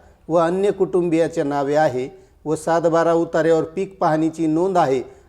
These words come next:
अशा प्रकरणात वडील व मुलगा व अन्य कुटुंबीय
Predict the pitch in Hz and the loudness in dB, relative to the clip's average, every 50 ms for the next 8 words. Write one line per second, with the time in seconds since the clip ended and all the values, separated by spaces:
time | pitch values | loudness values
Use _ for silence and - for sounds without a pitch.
0 | _ - 147 143 - 202 185 196 185 170 - - 165 151 160 160 160 156 160 156 | _ -8 -8 -2 0 0 0 0 -2 -6 -4 -4 -2 -2 0 -2 -2 -2 -4 -4
1 | 143 147 165 165 196 196 190 180 175 170 175 175 185 175 165 160 139 - - - | -2 -2 0 0 0 0 0 2 2 2 2 2 2 2 2 0 0 -2 -6 -14
2 | - - _ - 156 170 180 190 202 214 214 214 202 202 190 156 - 180 180 180 | -20 -20 _ -4 -4 -2 -2 -2 -2 0 0 0 0 0 -2 -2 0 -2 -2 0
3 | 156 165 160 131 | 0 0 -2 -2